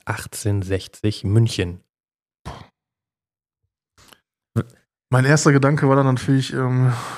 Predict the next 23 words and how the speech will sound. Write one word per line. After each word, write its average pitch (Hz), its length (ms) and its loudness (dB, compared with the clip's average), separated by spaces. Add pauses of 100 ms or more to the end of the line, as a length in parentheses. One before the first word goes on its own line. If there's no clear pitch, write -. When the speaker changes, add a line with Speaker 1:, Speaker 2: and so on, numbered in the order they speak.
(180)
Speaker 2:
Stürmer 139 320 2
des 127 160 2
K 131 200 -2
F 127 100 -2
C - 180 -8
Uerdingen, 147 420 4
der 135 80 4
hat 127 80 -4
aber 131 140 -2
bei 123 160 -2
weitem 131 220 -4
noch 131 40 -2
nicht 127 100 -2
so - 80 -10
viele 123 140 -4
Tore 131 260 -4
geschossen. 117 500 -6 (1500)
Äh, 113 360 -6 (200)
Speaker 1:
Meinst 107 260 0
du - 40 2
Al-Gadawi? 107 680 0 (120)
Speaker 2:
Ja, 120 120 -4
genau, 113 320 -8